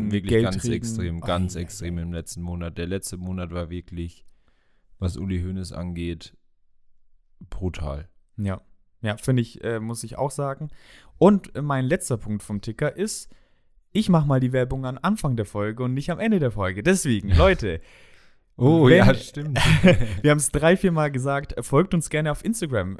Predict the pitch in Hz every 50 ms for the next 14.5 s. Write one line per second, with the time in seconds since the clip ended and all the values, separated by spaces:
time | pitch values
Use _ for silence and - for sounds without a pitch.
0 | - - - - 143 151 - - - - 135 156 - - 117 95 92 - - -
1 | - 95 90 101 - - 156 151 - 104 85 - - - - - 160 180 170 170
2 | - - 151 113 135 - - 139 - - 151 139 131 113 - - 95 120 147 -
3 | - - - - - - - - 127 123 123 120 120 120 120 117 85 - - -
4 | - - - - - - - - - 139 131 - - - 139 127 127 135 131 -
5 | - 139 127 - - 123 117 131 147 165 147 135 127 123 120 123 123 127 117 117
6 | 110 - - 117 107 117 135 185 214 208 - - - - - - - - - -
7 | - - - 92 107 113 - 156 - 160 165 - 202 202 180 - 170 160 151 -
8 | - 214 254 269 214 127 123 113 110 110 104 107 107 110 107 135 156 180 - -
9 | - 170 165 170 160 - - 160 156 139 131 135 147 165 175 175 - - 151 147
10 | - 147 147 160 170 165 160 160 151 - - 185 180 180 160 - 156 151 151 147
11 | 156 151 147 139 123 - 139 180 175 143 - - 147 147 147 147 165 185 - -
12 | 113 98 98 - - - 117 113 110 - - 120 120 - - - 143 147 156 -
13 | 147 135 123 - - 135 131 123 - 143 107 117 131 - - 135 127 131 127 -
14 | - 185 190 131 95 69 67 - -